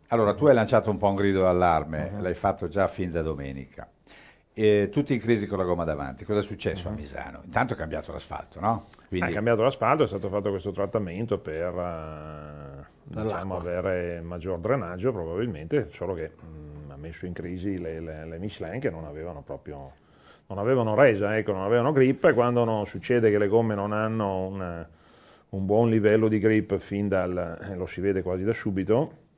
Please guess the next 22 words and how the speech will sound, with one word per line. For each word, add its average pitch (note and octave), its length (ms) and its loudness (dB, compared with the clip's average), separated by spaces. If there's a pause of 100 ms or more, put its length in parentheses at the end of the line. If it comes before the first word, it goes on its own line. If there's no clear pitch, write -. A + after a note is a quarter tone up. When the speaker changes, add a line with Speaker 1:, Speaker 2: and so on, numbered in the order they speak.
(880)
Speaker 2:
ehm, F#2 800 -10 (360)
per F#2+ 240 -2
come A2 280 2
son A2+ 180 -2
fatte, A2+ 380 2
per F#2 100 -2
come G#2 160 -2
son G2+ 140 -4
costruite, A#2 580 2
loro G2+ 240 6
tendono G2+ 440 2
ad F#2 60 4
andare F#2+ 360 2
sovra G2 280 0
temperatura, F#2+ 800 -2
e E2 460 -6
quindi E2+ 200 -8
la D#2+ 120 -6
situazione F#2 520 -6
si - 100 -18
fa D#2 100 -8
abbastanza, D#2 840 -8